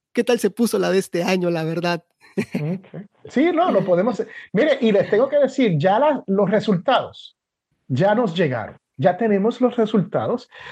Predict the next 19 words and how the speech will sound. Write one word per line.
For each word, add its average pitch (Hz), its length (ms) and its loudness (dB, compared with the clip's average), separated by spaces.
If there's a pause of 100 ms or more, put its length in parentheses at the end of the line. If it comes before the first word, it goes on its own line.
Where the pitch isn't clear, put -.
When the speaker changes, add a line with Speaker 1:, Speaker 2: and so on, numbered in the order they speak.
(360)
Speaker 2:
La 165 160 6
semana 170 420 0
pasada 226 580 -2 (920)
nos 196 200 0
pasamos 185 540 2
muchas, 330 720 2
muchas 262 400 -2
horas 202 420 -4
tabulando 180 960 2 (440)
los 151 220 0
ganadores. 135 640 -2
Ya 170 160 0
sabemos, 254 600 -2
ya 120 220 -6
tenemos 131 600 -4
ganadores. 113 720 -10 (640)
Ya 160 120 2
lo 269 80 2
tenemos. 294 600 2